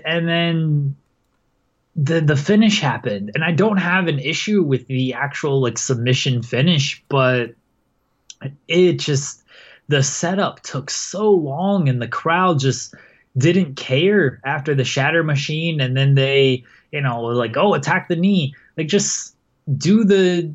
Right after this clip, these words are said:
inverted figure four spot. Like, you don't have to, like, expose his leg and all this other stuff. It just, the setup was so long that it completely killed the heat on the finish. Um, but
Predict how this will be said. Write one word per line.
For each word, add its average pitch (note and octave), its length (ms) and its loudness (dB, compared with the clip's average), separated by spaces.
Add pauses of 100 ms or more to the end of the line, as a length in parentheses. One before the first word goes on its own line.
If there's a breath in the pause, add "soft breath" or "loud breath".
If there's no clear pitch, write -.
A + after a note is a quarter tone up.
(120)
inverted F3 520 2
figure E3+ 320 0
four D#3+ 300 -4
spot. A2 480 -8
Like, B2 220 -4
you B2 80 -4
don't D3 260 -2
have D3+ 280 -2
to, C#3 260 2
like, A#2 260 -6 (480 soft breath)
expose D3 720 0
his B2 320 0
leg C#3+ 600 -2
and D3 280 -2
all D3 300 -4
this C#3+ 240 -2
other D3 260 0
stuff. C#3 580 -2
It D3 220 2
just, C#3+ 340 0 (260 loud breath)
the E3 100 2
setup G3+ 360 0
was D#3 200 0
so G3 180 2
long E3+ 360 2
that B2 120 2
it A2+ 240 -6
completely D#3 880 0
killed C#3+ 320 0
the - 60 0
heat F#3 480 0
on A#2 160 -6
the G#2+ 80 -6
finish. C3+ 600 2
Um, A#2+ 600 -2 (100)
but D3 300 0